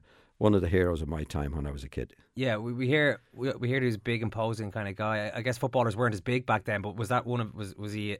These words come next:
Speaker 2: a guy that had that sort of big centre half type?
Speaker 1: Oh, yeah.
Speaker 2: Yeah.
Speaker 1: Yeah, what you say, like, the, if you look at the players of my generation, they were a lot smaller than they are today. But Con would have been a big man today.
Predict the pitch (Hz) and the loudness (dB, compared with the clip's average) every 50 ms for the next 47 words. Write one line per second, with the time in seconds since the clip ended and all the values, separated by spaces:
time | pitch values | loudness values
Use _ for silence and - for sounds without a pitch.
0 | - - 107 95 - 113 113 113 113 104 110 104 - _ _ - - 110 110 - | -8 -10 -8 -4 -2 -2 0 0 -2 -2 -4 -6 -8 _ _ -6 -4 -4 -2 -2
1 | - 110 104 - - 113 104 101 95 - _ _ _ - 113 110 95 92 - - | -2 -2 -2 -4 -6 -6 -6 -6 -8 -10 _ _ _ -6 -4 -4 -4 -6 -6 -4
2 | - 117 110 - 113 95 107 107 110 104 - - 120 107 95 104 101 87 71 - | -2 -2 0 0 0 2 4 4 4 2 0 0 2 4 6 6 6 6 2 0
3 | - _ _ _ _ - 101 101 101 101 92 113 - 120 127 139 127 120 120 156 | -6 _ _ _ _ -4 -2 -2 -2 0 0 0 6 8 8 8 8 6 6 6
4 | 127 107 101 - 120 110 107 - - 113 107 98 104 123 127 110 - 101 95 87 | 6 6 6 4 2 2 2 0 -2 -4 0 0 2 2 2 2 0 -2 -4 -2
5 | - 101 98 95 90 82 85 73 87 110 113 107 95 90 85 85 80 87 90 82 | 0 0 0 0 0 -4 -4 -2 2 2 2 2 0 -2 -4 -4 -4 -4 -6 -6
6 | - - 82 76 82 85 87 90 95 90 87 - - 90 85 85 85 82 82 82 | -6 -6 -6 -6 -4 -4 -2 0 0 -2 -2 -2 -4 -4 -2 -2 -4 -4 -6 -6
7 | 80 85 90 87 85 - - 78 90 87 80 - - - _ _ - 98 - - | -4 -4 -4 -4 -6 -8 -6 -4 -4 -4 -4 -6 -12 -20 _ _ -8 -6 -2 0
8 | 120 120 107 101 98 - - 110 104 95 82 101 92 92 80 101 92 85 92 87 | 2 2 2 2 0 0 2 2 2 2 2 0 0 0 0 -2 -2 -2 -2 -4
9 | 90 - - 80 98 101 95 76 | -4 -4 -2 0 2 2 2 2